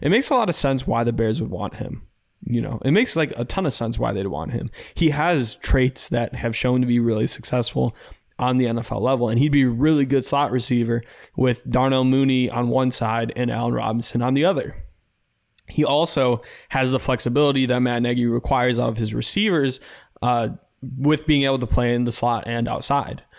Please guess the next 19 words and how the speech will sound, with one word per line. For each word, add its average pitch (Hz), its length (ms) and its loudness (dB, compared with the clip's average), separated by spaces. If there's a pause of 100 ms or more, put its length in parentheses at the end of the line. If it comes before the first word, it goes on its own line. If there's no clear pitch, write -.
(200)
So 160 260 2
Dwayne 196 280 2
Eskridge, 151 360 0
I 123 40 0
mean, 127 180 2
he's 160 240 0
kind 165 160 -2
of 139 80 -2
a 123 40 0
m-, 120 280 2
matchup 127 560 2
issue, 120 460 0 (460)
um, 101 280 -6 (100)
really 165 460 2
just 123 300 -4 (260)
a, 113 180 -6
a 127 60 -2
quality 143 640 0
player. 143 340 2